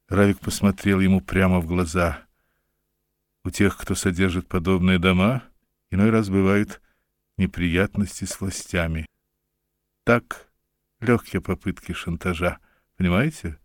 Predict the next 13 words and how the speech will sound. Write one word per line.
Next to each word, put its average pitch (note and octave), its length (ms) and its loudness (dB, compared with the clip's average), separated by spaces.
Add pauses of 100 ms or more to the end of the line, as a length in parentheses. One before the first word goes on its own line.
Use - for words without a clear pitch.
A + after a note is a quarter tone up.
(360)
что F#2+ 380 2
я E2 260 -2
имею E2 300 -2
в - 20 -12
виду? D#2+ 400 -6 (1300)
Еще E2+ 480 0
бы. - 240 -12 (1000)
Хаки F#2 420 0
на F#2+ 80 6
минуту F#2 340 2
задумался. E2+ 720 -4 (1000)
"Вы E2+ 280 0
пользуетесь G2 1080 0